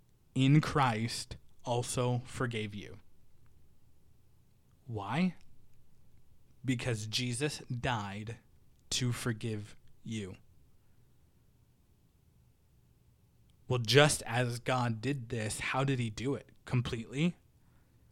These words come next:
unconditionally, and unapologetically. It wasn't halfway. It wasn't partial. It wasn't because we deserved it or we did something to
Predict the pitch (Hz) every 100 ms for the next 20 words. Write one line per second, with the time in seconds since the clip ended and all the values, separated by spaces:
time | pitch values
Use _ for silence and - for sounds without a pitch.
0 | _ _ _ - - - 120 131 147 156
1 | 151 120 117 131 135 131 127 127 123 -
2 | - - _ - - - - 113 - 123
3 | 131 127 - 127 117 113 107 104 104 98
4 | 113 - - - - - - - - -
5 | - - _ - - - - _ _ -
6 | 123 156 190 165 - 160 170 - 131 131
7 | 135 135 135 - 117 135 160 120 - 135
8 | 135 - - 117 117 113 117 - - -
9 | - - - - 117 135 143 165 165 135
10 | 151 143 135 143 135 123 117 139 147 123
11 | 131 135 139 131 123 120 120 117 110 131
12 | 143 - 135 143 135 -